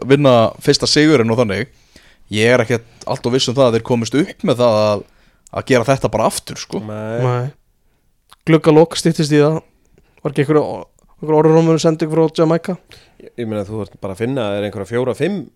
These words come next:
Speaker 2: kalla, sko.
Speaker 3: Já.
Speaker 2: Þú veist, ef að, ef að þetta er staðan eftir tvær umferðir
Speaker 3: Hrikalegt.
Speaker 2: og annar flokkurinn er ekki farin af stað, væntanlega
Speaker 3: Ég
Speaker 2: í
Speaker 3: bara halda
Speaker 2: Íslandsmóti,
Speaker 3: ekki.
Speaker 2: þannig að þeir voru ekki að spila, væntanlega.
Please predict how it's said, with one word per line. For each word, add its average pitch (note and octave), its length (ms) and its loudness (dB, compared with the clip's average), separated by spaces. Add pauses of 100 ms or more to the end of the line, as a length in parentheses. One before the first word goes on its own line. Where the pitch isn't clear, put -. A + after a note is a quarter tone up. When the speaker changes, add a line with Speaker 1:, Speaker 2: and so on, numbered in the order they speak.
(300)
Speaker 2:
kalla, D#3+ 360 -4
sko. F3 280 -8 (120)
Speaker 3:
Já. C3 180 -4 (760)
Speaker 2:
Þú A#2+ 80 -14
veist, A#2+ 120 -16
ef A#2 180 -4
að, G#2+ 100 -6 (160)
ef A2+ 220 -6
að A2 100 -8 (140)
þetta C#3 260 -10
er - 60 -20
staðan C#3 320 -4
eftir A#2 160 -14
tvær G3+ 320 -2
umferðir G2 260 -14 (440)
Speaker 3:
Hrikalegt. F3 640 2
Speaker 2:
og A#2+ 260 -6
annar C3 280 -4
flokkurinn C3 360 -6
er C3 160 -2
ekki C3 160 -14
farin C3 240 -8
af B2 80 -10
stað, C#3 320 -2 (500)
væntanlega B2 380 -2
Speaker 3:
Ég B2+ 80 -2
Speaker 2:
í C3 40 -4
Speaker 3:
bara A#2+ 60 -2
halda C3+ 60 -2
Speaker 2:
Íslandsmóti, B2+ 240 -4
Speaker 3:
ekki. C#3 100 0
Speaker 2:
þannig B2+ 160 -2
að B2 160 -4
þeir C3+ 160 -4
voru B2+ 120 -4
ekki C3 160 -8
að A2+ 100 -10
spila, C3+ 340 -6
væntanlega. G#2 440 -12